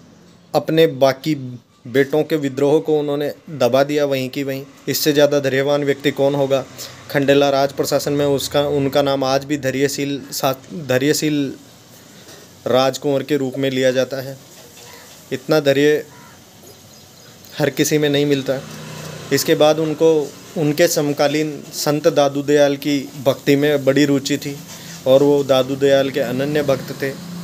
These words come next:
उन्होंने कभी झाड़ौद, कभी खंडेला, कभी लामिया, अलग-अलग जगह अपना रह करके जीवन गुजार रहे थे और ईश्वर भक्ति में खुद को लगा लिया था।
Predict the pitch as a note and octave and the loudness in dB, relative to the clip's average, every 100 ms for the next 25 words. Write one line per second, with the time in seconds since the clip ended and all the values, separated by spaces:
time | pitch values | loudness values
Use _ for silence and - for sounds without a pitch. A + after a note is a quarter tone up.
0 | - - - - C3+ D3 D3 D3 C#3 - | -12 -12 -14 -6 0 2 2 0 -2 -8
1 | - - - - C#3+ C#3+ D3 A#2+ C3 C#3 | -16 -16 -16 -4 0 2 2 2 4 4
2 | C#3 D3 C#3+ C#3+ C#3+ C3 C3+ C#3 C3+ B2 | 2 -2 -4 -4 -2 0 2 2 0 -2
3 | C#3 C3+ C3+ C3+ D3 C#3 - - D#3 D3 | -2 2 2 2 0 -2 -6 -8 -2 2
4 | D3+ D#3 D#3 C#3+ C#3+ C#3 D3 C#3+ C#3+ C3 | 2 2 2 2 2 2 0 2 2 2
5 | C3+ C#3 B2+ C3 C3+ C3+ C3 C3+ C#3 C#3+ | -2 -4 -4 -2 -2 -2 2 2 2 0
6 | C3 C#3 C#3 C#3 D#3 C#3+ C#3 - C#3+ C#3 | 0 -2 -2 -2 0 2 0 2 -2 0
7 | D3 B2+ C#3+ C3 B2+ C3+ C#3+ C3+ C3+ | -2 2 2 4 2 2 2 0 -2